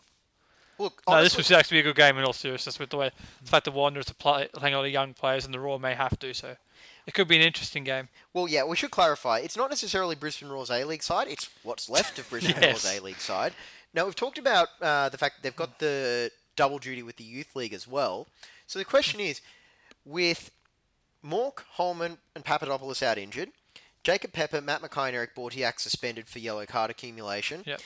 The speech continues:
Speaker 1: And Thomas Christensen, a big question mark considering he limped off with injury and we all know his history.
Speaker 2: Mm-hmm.
Speaker 1: How,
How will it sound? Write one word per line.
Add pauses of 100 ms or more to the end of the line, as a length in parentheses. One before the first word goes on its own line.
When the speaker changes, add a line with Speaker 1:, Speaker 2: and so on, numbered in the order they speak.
(160)
Speaker 1:
And
Thomas
Christensen, (260)
a
big
question
mark
considering
he
limped
off
with
injury
and
we
all
know
his
history. (260)
Speaker 2:
Mm-hmm. (840)
Speaker 1:
How,